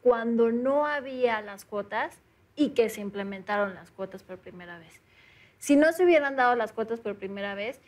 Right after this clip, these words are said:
quizá las mujeres todavía tendríamos participación en el Congreso Federal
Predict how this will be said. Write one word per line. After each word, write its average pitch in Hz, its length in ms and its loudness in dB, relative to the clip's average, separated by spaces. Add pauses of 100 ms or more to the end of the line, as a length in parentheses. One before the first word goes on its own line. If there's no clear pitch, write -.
(140)
quizá 262 320 0
las 285 180 4
mujeres 240 440 -8
todavía 220 440 -4
tendríamos 208 460 -12
participación 190 720 -12
en 208 160 -8
el 196 80 -12
Congreso 202 420 -10
Federal 202 540 -8